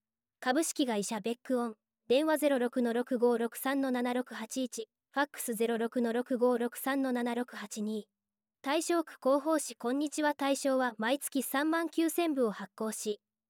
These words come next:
配布費用を含む一部あたりの発行単価は約三十四点四円です。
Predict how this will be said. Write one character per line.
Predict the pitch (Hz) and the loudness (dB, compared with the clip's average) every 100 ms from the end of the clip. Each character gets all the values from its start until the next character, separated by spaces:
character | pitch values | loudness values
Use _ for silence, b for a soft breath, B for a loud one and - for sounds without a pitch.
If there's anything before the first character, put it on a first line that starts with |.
| _ _ _ _ - | _ _ _ _ 0
配 | 277 | 2
布 | 320 330 | 2 2
費 | 330 | 2
用 | 302 | 4
を | 233 | 2
含 | - 254 | 0 0
む | 214 | 2
一 | 190 - | -2 -2
部 | 285 | 0
あ | 320 | 2
た | 320 | 2
り | 285 | 2
の | 233 | 2
発 | 190 202 - | 0 -8 -2
行 | 262 277 | 2 2
単 | 285 277 | 2 0
価 | 226 | -2
は | 190 | -4
約 | 175 226 - | -4 -6 -6
三 | - 302 339 | -4 0 0
十 | 294 269 | 2 0
四 | 220 262 | 0 0
点 | 285 254 | 0 0
四 | 214 240 247 | 0 0 -2
円 | 208 | -4
で | 185 | -6
す。 | - - | -10 -14